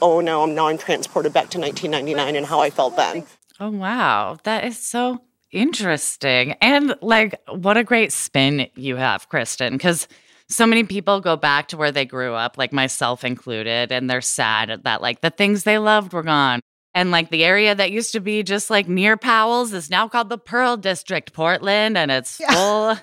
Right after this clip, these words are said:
Speaker 1: <laughs>
Speaker 2: of bougie condos. And, like, cities that used to have grunge, like, were the shit,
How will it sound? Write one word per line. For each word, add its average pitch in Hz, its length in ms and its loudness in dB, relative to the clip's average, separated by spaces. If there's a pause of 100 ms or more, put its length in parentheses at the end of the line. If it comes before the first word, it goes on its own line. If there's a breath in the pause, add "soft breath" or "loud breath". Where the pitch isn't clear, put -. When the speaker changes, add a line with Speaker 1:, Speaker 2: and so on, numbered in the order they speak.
Speaker 1:
<laughs> - 140 -12
Speaker 2:
of 202 580 2
bougie 254 420 0
condos. 226 1000 2 (280 loud breath)
And, 175 300 0
like, 170 240 2
cities 214 480 0
that 202 240 2
used 208 320 -2
to 220 120 -4
have 196 260 2
grunge, 190 580 0
like, 196 260 0
were 208 200 -4
the 214 160 -4
shit, 220 560 0